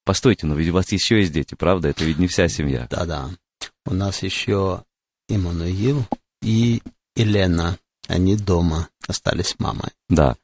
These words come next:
Speaker 1: И сегодня они, а, не находятся вместе с нами. Они находятся дома в Молдове, да? Вы
Speaker 2: Да,
Speaker 1: живете
Speaker 2: да.
Speaker 1: в Молдове.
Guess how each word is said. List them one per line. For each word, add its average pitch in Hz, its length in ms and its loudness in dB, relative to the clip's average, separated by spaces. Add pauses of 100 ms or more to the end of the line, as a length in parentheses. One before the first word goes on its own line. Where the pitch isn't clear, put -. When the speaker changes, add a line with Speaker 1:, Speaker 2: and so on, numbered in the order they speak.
(300)
Speaker 1:
И 80 340 6
сегодня 82 380 6
они, 78 400 4 (180)
а, 73 260 4
не 90 160 4
находятся 85 540 2
вместе 80 340 0
с - 120 -2
нами. 123 340 4 (320)
Они 80 400 2
находятся 80 520 -2
дома 101 300 4
в 82 100 0
Молдове, 87 460 2
да? 95 160 0
Вы 82 80 -6
Speaker 2:
Да, 76 60 -6
Speaker 1:
живете 76 240 -2
Speaker 2:
да. 76 60 -4
Speaker 1:
в - 20 -4
Молдове. 71 500 0